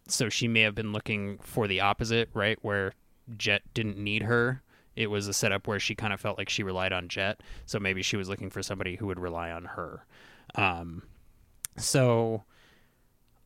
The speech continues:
I just, <sighs> I don't know. I, I feel like there's a couple small details that I like in this one. One of them is when Spike is chasing them in their little speedboat, right? We see his ship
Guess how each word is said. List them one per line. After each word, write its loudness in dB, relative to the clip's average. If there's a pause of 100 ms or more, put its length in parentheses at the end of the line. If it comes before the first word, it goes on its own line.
I 4
just, 0
<sighs> -18
I -2
don't 6
know. 4
I, 6 (580)
I 4
feel 4
like 4 (560)
there's 10
a 6
couple 8
small 4
details 0
that -2
I 0
like -2
in 0
this -2
one. -2
One 4
of 2
them 6
is 2 (600)
when 4
Spike 2
is 6
chasing 2
them 0
in 0
their 4
little 0 (160)
speedboat, 4 (100)
right? 0 (420)
We 4
see 6
his 8
ship 4